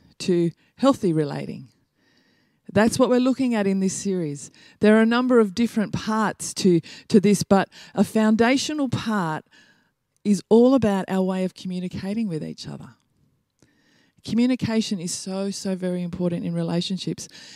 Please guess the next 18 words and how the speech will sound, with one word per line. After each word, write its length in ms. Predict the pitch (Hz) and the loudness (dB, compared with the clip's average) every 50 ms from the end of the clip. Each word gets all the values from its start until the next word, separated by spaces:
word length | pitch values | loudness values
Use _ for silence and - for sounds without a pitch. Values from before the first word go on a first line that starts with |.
| - - | -20 -6
And 160 | - 180 190 156 | -4 -4 -4 -2
finding 460 | - 208 202 214 240 247 254 240 226 | -2 0 0 2 2 2 2 2 2
your 160 | 202 190 185 | 2 0 0
God-given 640 | - 180 185 196 196 185 165 - 202 175 180 175 175 | 2 2 2 2 2 0 2 0 0 2 2 -2 -4
voice 380 | 156 156 180 185 170 170 170 - | 0 4 6 6 6 4 2 0
and 160 | - 180 170 | -2 -2 0
relating 460 | 170 170 175 175 180 190 196 202 202 - | 0 0 0 0 0 0 0 -2 -2 -2
to 160 | - 190 185 - | -2 -4 -4 -2
others 320 | 180 180 170 180 175 160 - - | -2 -2 2 2 0 0 0 -2
effectively 1000 | 165 - - - - 233 240 - - 240 214 170 170 165 160 160 160 165 180 - - - - - _ _ | -4 -4 -2 2 2 2 2 2 2 2 2 2 0 -2 -2 -2 -2 -2 -4 -6 -12 -20 -20 -20 _ _
is 160 | 185 180 170 | 2 2 2
a 80 | 180 | 2
starting 560 | 180 - - - - 185 196 208 208 208 208 196 | 0 -2 -6 -8 -8 -4 -2 0 2 2 0 0
point 300 | - 185 190 185 175 - | 0 0 0 0 -2 4
for 200 | - 180 170 - | 4 4 6 6
all 400 | - 185 190 190 196 196 196 180 - _ _ _ | 6 6 8 8 8 6 4 2 -4 _ _ _
healthy 520 | - 190 180 170 170 - - 175 170 160 - _ _ _ | -2 0 0 0 0 -2 -6 -6 -6 -8 -10 _ _ _
relating. 640 | - 170 170 165 165 160 160 160 - 160 151 156 139 | -4 -4 -2 -2 -2 -2 -4 -4 -6 -8 -8 -10 -12